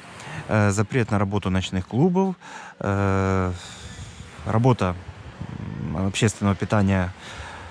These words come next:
объектов общественного питания, таких как рестораны и кафе, до полуночи.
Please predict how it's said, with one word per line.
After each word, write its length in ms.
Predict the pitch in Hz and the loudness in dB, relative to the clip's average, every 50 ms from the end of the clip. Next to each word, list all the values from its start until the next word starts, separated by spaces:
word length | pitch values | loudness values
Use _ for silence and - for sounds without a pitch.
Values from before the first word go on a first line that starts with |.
| - - - - | -16 -18 -6 -2
объектов 340 | - 110 113 101 - 104 98 | 4 4 4 6 6 2 0
общественного 360 | 95 - 107 - - 107 98 | 0 -2 -6 -2 0 0 0
питания, 300 | - 92 - 107 101 92 | 0 2 2 4 2 2
таких 260 | - - - 110 104 - | 2 0 -2 -4 -2 -2
как 140 | 101 - 107 | -4 -4 -4
рестораны 440 | 101 - - 107 104 101 98 98 101 | -2 0 2 2 2 4 2 2 0
и 140 | - 123 | -2 -6
кафе, 380 | - - 110 104 - 113 95 90 | -2 0 0 0 2 0 0 0
до 340 | 87 104 131 127 113 98 90 - - - - - | 2 4 4 4 4 4 0 -4 -12 -20 -6 0
полуночи. 600 | 117 110 107 113 120 127 147 160 - - 202 196 | 2 2 4 4 4 4 4 2 2 2 0 0